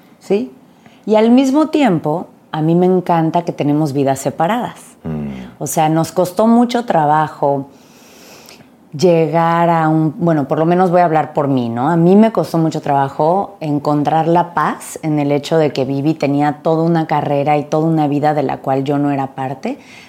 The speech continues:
Speaker 1: principalmente porque en el momento que los niños eran chiquitos, la verdad me estaba llevando una friega y hubiera estado padre un poco más de estabilidad,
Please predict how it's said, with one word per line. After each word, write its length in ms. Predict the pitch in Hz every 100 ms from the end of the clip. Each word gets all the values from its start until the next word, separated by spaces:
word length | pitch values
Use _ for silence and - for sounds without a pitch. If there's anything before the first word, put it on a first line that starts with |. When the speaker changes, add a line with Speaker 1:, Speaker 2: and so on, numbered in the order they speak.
| -
Speaker 1:
principalmente 800 | 247 269 247 262 277 320 277 254
porque 420 | 247 185 151 156 147
en 100 | 143
el 120 | 143
momento 420 | 147 151 151 190
que 80 | 156
los 160 | 131
niños 320 | 127 151 160 147
eran 220 | 147 151
chiquitos, 560 | - - 135 175 185 -
la 120 | 190
verdad 200 | 202 240
me 140 | 262
estaba 260 | 262 247 247
llevando 340 | 208 160 165
una 180 | 165 151
friega 460 | - 139 135 131 151
y 80 | 151
hubiera 220 | 139 147
estado 340 | 147 147 139
padre 400 | 143 139 135 143 151
un 120 | 175
poco 200 | 208 220
más 200 | 208 190
de 80 | 202
estabilidad, 760 | 196 165 143 123 123 127 117